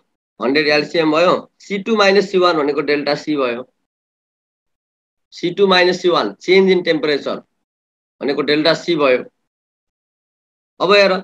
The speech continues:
एक सय अस्सी यहाँ एलसिएम भयो, F two minus थर्टी टू minus F one plus थर्टी टू भयो। यो थर्टी टू, थर्टी टू यो पनि cancel भयो।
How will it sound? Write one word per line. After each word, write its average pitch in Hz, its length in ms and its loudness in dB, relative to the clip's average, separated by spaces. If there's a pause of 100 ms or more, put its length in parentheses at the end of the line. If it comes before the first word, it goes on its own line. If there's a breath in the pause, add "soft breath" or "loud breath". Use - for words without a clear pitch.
(180)
एक 175 140 -2
सय - 140 -2
अस्सी 180 340 2
यहाँ 156 160 2
एलसिएम 143 540 -2
भयो, 175 200 4 (880)
F 160 440 -2 (260)
two 190 300 2
minus 160 520 -2
थर्टी 139 280 -4
टू 202 180 4 (380)
minus 156 520 0
F 143 300 0
one 160 180 -2
plus 147 280 -2
थर्टी 123 200 -6
टू 131 140 -2
भयो। 123 280 -2 (920)
यो 147 120 0
थर्टी 147 340 -4
टू, 147 120 -10
थर्टी 143 180 -4
टू 139 100 -6
यो 143 120 2
पनि 160 180 -2
cancel 160 340 0
भयो। 175 260 2